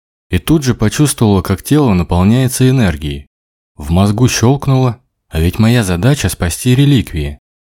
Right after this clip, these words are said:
Попробую надеть платье, нести все равно не в чем. Дальше я не раздумывала, не обращала внимания на бешеного быка, что пытался разнести сокровищницу у Бура.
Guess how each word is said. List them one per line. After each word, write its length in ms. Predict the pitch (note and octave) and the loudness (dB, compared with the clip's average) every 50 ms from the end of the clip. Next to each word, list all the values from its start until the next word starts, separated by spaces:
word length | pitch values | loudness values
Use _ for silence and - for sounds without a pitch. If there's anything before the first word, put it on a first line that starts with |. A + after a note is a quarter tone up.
| _ _ _ _ _ | _ _ _ _ _
Попробую 500 | F2 E2 - - F3 F3+ D3+ C3+ A2+ F#2+ | -6 -6 -2 -2 -2 0 0 0 2 2
надеть 340 | F#2 G2 G#2 C#3 D3 C#3 - | 2 2 2 2 0 0 0
платье, 640 | - C#3+ B2+ F#2+ E2 - - - C#2+ C#2 - _ _ _ _ _ - | 0 0 0 0 0 -2 -6 -10 -10 -12 -12 _ _ _ _ _ -4
нести 320 | F#2 G#2+ - - F3 D#3+ | -2 -2 -2 0 -2 -2
все 160 | - - A#2+ | -2 -2 0
равно 260 | A#2 A#2+ C3+ D#3+ D3+ | 0 2 2 4 4
не 160 | B2 A#2+ G#2+ F2+ | 4 2 2 0
в 80 | - | -2
чем. 240 | - - D2 C#2 - _ _ _ _ _ _ _ _ _ _ _ _ - | -6 -10 -12 -14 -14 _ _ _ _ _ _ _ _ _ _ _ _ -6
Дальше 420 | D#2+ D#2 G2 C3 D3 - - D3 | -2 0 0 0 -2 -2 -2 -2
я 140 | C3+ C3 B2+ | 0 0 2
не 100 | C3 C3 | 2 2
раздумывала, 760 | B2+ C3 B2+ A2 G2 F#2+ E2 D#2 C#2 C2 C2 C2 B1 - - - _ _ _ _ _ _ | 2 2 0 0 0 0 0 0 -2 -4 -8 -10 -10 -12 -14 -18 _ _ _ _ _ _
не 140 | - E2+ F#2+ | -4 -2 0
обращала 500 | A2 A#2+ D3 D3+ - - F3 C#3+ G2+ E2+ D#2 | 0 2 2 0 0 0 -2 0 0 0 -2
внимания 460 | E2+ F2+ G2 B2 D#3 E3+ D3 G#2+ F#2 | 0 0 2 2 2 2 2 0 0
на 140 | F2 F2 F2 | 0 0 0
бешеного 480 | A#2+ C#3 C3 - - B2 B2 B2 B2+ | 0 0 0 0 -2 -2 0 0 0
быка, 540 | B2+ C3 C3+ C3 - - D#2 C#2+ - - _ _ _ _ | 0 0 -2 -2 -4 -4 -6 -6 -6 -8 _ _ _ _
что 260 | _ - - - F#2+ | _ -14 -4 -4 -4
пытался 480 | - - F2+ - B2+ D3 D3+ - - C3+ | -2 -2 -2 0 0 0 0 0 -2 0
разнести 400 | A2+ F#2+ E2 F#2+ F2 - - A#2 | 0 2 2 0 0 0 -2 -2
сокровищницу 800 | - - F#2 F2 - G#2+ A2+ B2 A2 - - A2 G#2 - - A2+ | -2 -2 -2 -2 0 2 2 2 2 2 0 0 0 0 0 0
у 120 | A2+ A#2 | 0 0
Бура. 380 | A2+ G#2+ G2 E2+ D#2 C#2+ A#1 | 0 0 0 0 0 -2 -6